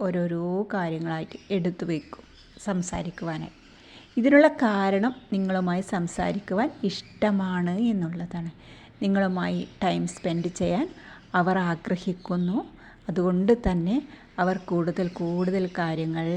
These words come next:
ഇങ്ങനെ സംസാരിച്ചു കൊണ്ടിരിക്കും എന്നുള്ളതാണ്. ഇനി മറ്റൊരു സൈൻ എന്താണെന്ന് വെച്ചാൽ നിങ്ങളെ അവർ ഇഷ്ടപ്പെടുന്നു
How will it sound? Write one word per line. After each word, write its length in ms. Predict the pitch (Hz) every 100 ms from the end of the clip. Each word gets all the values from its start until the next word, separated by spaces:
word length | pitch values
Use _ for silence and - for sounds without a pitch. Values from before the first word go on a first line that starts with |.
| 180 226
ഇങ്ങനെ 260 | 180 170 175 196
സംസാരിച്ചു 640 | 165 - 165 165 - 175 170
കൊണ്ടിരിക്കും 640 | 165 160 165 - - 339 - - - - - - - - - - - 240
എന്നുള്ളതാണ്. 680 | 220 170 151 165 180 180 - - - - - - - - - 277
ഇനി 240 | 254 240 247 226
മറ്റൊരു 400 | 196 - 226 240
സൈൻ 240 | 247 190 190
എന്താണെന്ന് 440 | 185 185 185 185 180
വെച്ചാൽ 280 | 175 - 202 202
നിങ്ങളെ 280 | 185 185 190 180
അവർ 160 | 175 202 - 214
ഇഷ്ടപ്പെടുന്നു 680 | - 196 180 175 175 175 190